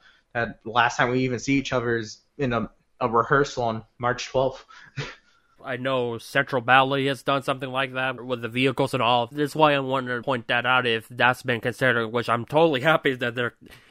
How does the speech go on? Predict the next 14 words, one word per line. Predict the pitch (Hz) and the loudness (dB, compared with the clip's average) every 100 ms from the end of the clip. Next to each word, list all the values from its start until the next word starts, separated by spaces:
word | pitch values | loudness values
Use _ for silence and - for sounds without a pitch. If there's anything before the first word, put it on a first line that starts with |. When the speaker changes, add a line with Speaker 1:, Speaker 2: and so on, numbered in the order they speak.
| _ | _
Speaker 2:
you | 139 | 2
guys | 139 131 | 4 2
already | 117 107 | -4 -6
Speaker 1:
Yeah. | - | 2
Speaker 2:
thought | 143 160 | 4 6
about | 143 127 113 | 4 0 0
this, | 120 110 | -4 -8
because | 123 131 123 135 _ _ _ _ _ _ | -6 -6 -6 -8 _ _ _ _ _ _
it's | 190 165 - | 2 2 0
just, | 233 202 | 0 0
it's | 202 - | -4 0
just | 214 - | 0 2
for | 185 | 0
him, | 175 254 208 175 | 2 4 4 2